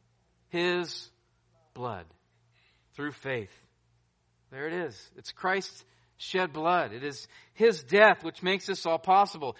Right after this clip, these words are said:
His blood erases sin. His blood redeems you. His blood justifies you. His blood satisfies the wrath of God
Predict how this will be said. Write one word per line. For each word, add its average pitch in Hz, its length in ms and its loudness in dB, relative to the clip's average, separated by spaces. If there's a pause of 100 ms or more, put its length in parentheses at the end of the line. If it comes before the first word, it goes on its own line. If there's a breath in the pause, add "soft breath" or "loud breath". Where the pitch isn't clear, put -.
(160 loud breath)
His 254 260 -2
blood 185 380 2
erases 165 560 0
sin. 170 380 -4 (220 loud breath)
His 247 260 -2
blood 202 240 4
redeems 180 500 -2
you. 127 140 -8 (160 loud breath)
His 240 240 -2
blood 190 280 0
justifies 165 720 -2
you. 127 140 -8 (220 loud breath)
His 247 260 -2
blood 175 320 2
satisfies 196 680 2
the 170 100 -6
wrath 180 300 4
of 147 100 -10
God 165 400 4